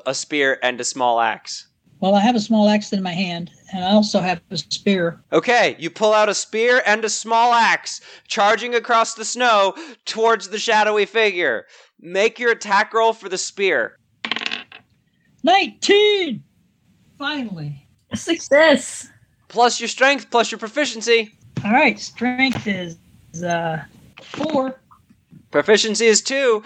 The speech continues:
Speaker 1: so twenty-five. You can roll damage for the spear. I believe it's one D six plus your strength.
Speaker 2: One D six. That'd be the square one, right?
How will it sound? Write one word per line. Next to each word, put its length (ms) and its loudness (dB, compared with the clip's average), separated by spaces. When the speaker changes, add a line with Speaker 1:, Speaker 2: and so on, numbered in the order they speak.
Speaker 1:
so 180 0
twenty-five. 960 0
You 140 -4
can 180 -2
roll 280 2
damage 400 0
for 120 -14
the 120 -6
spear. 520 2
I 120 2
believe 440 -4
it's 140 -6
one 420 0
D 180 -2
six 420 0
plus 400 -2
your 100 -6
strength. 640 0
Speaker 2:
One 220 0
D 120 -8
six. 580 -8
That'd 180 2
be 100 2
the 80 -2
square 340 4
one, 120 -4
right? 320 -8